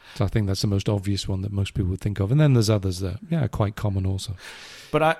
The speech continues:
Speaker 2: I think the whole idea of show off is, is complex for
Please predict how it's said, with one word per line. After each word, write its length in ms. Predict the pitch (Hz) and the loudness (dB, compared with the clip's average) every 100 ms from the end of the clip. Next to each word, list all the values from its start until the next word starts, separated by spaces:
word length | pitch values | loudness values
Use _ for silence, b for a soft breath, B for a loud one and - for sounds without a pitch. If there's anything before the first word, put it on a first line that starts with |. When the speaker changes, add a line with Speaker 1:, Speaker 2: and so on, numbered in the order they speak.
| - | 4
Speaker 2:
I 120 | 170 | 6
think 260 | - 240 165 | 6 4 4
the 100 | 165 | 4
whole 220 | 156 170 | 6 6
idea 360 | 147 135 160 147 | 6 4 4 4
of 120 | 123 | 2
show 280 | - 147 131 | 2 4 6
off 360 | 123 104 - - | 6 4 -6 -4
is, 540 | 131 123 117 110 - | 2 4 4 0 -4
is 220 | - 123 - | -2 0 0
complex 840 | - - 220 214 - 113 101 - | -4 0 2 2 2 0 0 -6
for 440 | - 123 113 107 | 2 4 6 4